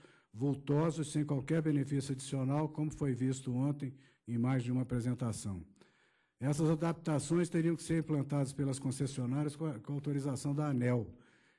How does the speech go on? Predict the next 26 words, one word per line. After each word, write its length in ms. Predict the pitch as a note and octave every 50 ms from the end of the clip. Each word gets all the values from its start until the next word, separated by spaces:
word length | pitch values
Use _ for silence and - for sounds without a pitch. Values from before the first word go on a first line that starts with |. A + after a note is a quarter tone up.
| _ -
e 80 | A2 A2+
definição 760 | B2+ C3+ B2+ C3 D3 C#3 C3+ B2+ C3+ - C#3 C#3 C#3+ C#3+ C3+
de 160 | C3 C#3 C#3
receita. 680 | C3+ C#3+ B2+ C#3 - B2+ A#2 A2+ G2+ - - F2+ D#2+ - _ _ _ _ _ _ _ _ _ _ _ _ _ _ _ _ _ _ _
Essa 320 | - G#2+ B2+ C3+ B2+ - D3
receita 460 | C#3 D3 C#3+ C#3+ C#3+ C3+ C3 C3+ C3+
adicional 480 | B2 - - - C#3+ C3+ C#3 D#3+ E3+ D#3
seria 300 | - E3+ D#3 D#3 D#3+ E3
automaticamente 920 | F3 E3 E3+ F3 D#3+ D#3 E3 F3 E3 E3 - D3+ C#3 D3 D#3+ E3+ - -
transferida 640 | - E3+ E3+ D#3 - D3+ C#3 C3 D3 D#3+ D#3+ D#3 D#3
para 240 | D3+ D3+ D3 D3+ D3
as 120 | C#3+ C#3+
tarifas 460 | - C#3 C3 B2 C#3 C#3+ C#3+ D3 B2 A#2
dos 120 | B2 -
consumidores 720 | - C3 B2 - - B2+ A#2 A2+ G2+ A2+ A#2+ B2 A#2+ A#2
finais, 560 | - - B2+ A2+ A#2 C3 D3 D#3+ D#3+ D#3 - - - - - - - - _ _ _ -
que 100 | - B2+
teriam 380 | - D#3+ D#3 D3 D#3 D#3+ E3
que 120 | D#3 D#3+ E3+
arcar 480 | D#3+ C#3 - - D3 D3 D3+ D3+ C#3+ C#3+
com 180 | - D3+ D3+ D3
os 140 | C3+ A2 A#2+
ônus 260 | B2+ C#3 C#3 C3 B2+
da, 140 | C#3 C3+ C3
da 640 | B2+ A#2+ G2 A2+ G#2+ A2 B2 A#2 A#2+ A#2 A2+ A#2 A#2
adequação. 640 | A#2 A#2 B2 A2+ - C3+ B2 A2+ - G#2+ F#2+ E2 E2+